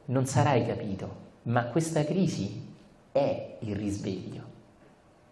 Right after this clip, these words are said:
Infatti quando iniziamo a avere delle percezioni, meglio, delle scoperte, che letteralmente vuol proprio dire togliere il coperchio,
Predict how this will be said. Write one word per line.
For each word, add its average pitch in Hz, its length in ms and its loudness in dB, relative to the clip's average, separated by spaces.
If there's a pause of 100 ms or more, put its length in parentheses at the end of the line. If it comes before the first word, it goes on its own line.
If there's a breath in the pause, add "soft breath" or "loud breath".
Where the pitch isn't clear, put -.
(720 soft breath)
Infatti 151 560 2
quando 160 220 4
iniziamo 127 400 6
a 120 40 6
avere 123 240 8
delle 107 500 6
percezioni, 117 1000 2 (360 loud breath)
meglio, 98 480 -2
delle 104 720 0
scoperte, 143 1000 4
che 104 80 4
letteralmente 151 640 6
vuol 113 160 6
proprio 131 400 4
dire 127 460 4
togliere 156 400 2
il 123 120 2
coperchio, 123 680 0